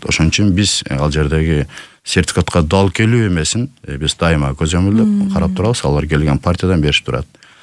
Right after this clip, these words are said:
Speaker 1: А Ошто ушундай эле биздин лаборатория бар. Кара Суу көчөсү экиде жайгашкан. Э,
Speaker 2: Мм.
Speaker 1: ошол, э, түштүк регионго ташып келип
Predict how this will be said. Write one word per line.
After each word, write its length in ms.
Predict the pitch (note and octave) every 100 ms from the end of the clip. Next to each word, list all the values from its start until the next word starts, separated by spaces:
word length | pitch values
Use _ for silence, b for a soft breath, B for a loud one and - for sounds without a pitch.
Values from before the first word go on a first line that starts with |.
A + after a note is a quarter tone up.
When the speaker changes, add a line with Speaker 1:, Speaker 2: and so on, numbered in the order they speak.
| b b
Speaker 1:
А 320 | - D#2 D#2
Ошто 640 | D2+ G2+ - - D3+ D#3 D#3
ушундай 280 | - G#2 G2+
эле 120 | F2
биздин 260 | E2 E2 D2+
лаборатория 540 | E2 F#2 G#2 - A#2
бар. 200 | C3 C#3+ - -
Кара 220 | - F#2+
Суу 180 | F#2 F2
көчөсү 420 | E2+ - E2 -
экиде 240 | D#2+ D#2+ D2+
жайгашкан. 600 | D#2+ G2+ A2+ - B2+ C3
Э, 40 |
Speaker 2:
Мм. 240 | A3+ G#3 G3+
Speaker 1:
ошол, 340 | G3+ G3+ G3 F3+
э, 240 | C#2 C#2+ C#2
түштүк 320 | - - F2+ E2+
регионго 360 | F2 E2 E2
ташып 260 | D2+ E2+ -
келип 140 | D#2